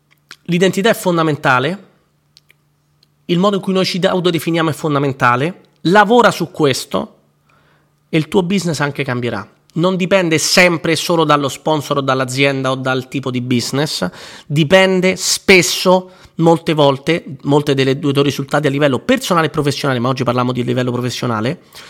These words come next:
dipendono esattamente da come tu ti vedi, da come tu ti percepisci, dall'autopercezione che hai di te, l'autodefinizione che hai di te, l'identità che tu ti appiccichi addosso, cambia quella, inizia a cambiare poi le azioni che fai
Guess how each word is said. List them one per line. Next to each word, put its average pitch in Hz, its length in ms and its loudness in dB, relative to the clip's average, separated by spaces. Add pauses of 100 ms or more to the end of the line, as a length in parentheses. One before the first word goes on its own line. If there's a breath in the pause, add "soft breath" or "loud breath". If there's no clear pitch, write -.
(220 loud breath)
dipendono 143 840 0
esattamente 120 920 -6 (260 soft breath)
da 135 220 -2
come 151 260 0
tu - 340 -8
ti 131 120 -4
vedi, 104 360 -6 (420)
da 127 160 -2
come 156 220 0
tu 147 260 -2 (220 loud breath)
ti - 100 -6
percepisci, 120 680 -4
dall'autopercezione 143 800 -2
che 131 80 -4
hai 127 40 -2
di 123 80 -8
te, 160 120 0
l'autodefinizione 139 760 -4
che 127 60 -4
hai 131 60 -2
di 127 100 -6
te, 165 160 0
l'identità 143 580 -4
che 143 200 -6
tu 226 200 -4
ti 175 240 -2
appiccichi 151 640 -2
addosso, 127 600 0 (360 loud breath)
cambia 262 460 4
quella, 320 500 4 (280)
inizia 180 400 2
a - 20 -2
cambiare 175 360 2
poi 160 120 2
le 156 80 0
azioni 151 300 -2
che 143 80 2
fai 139 380 2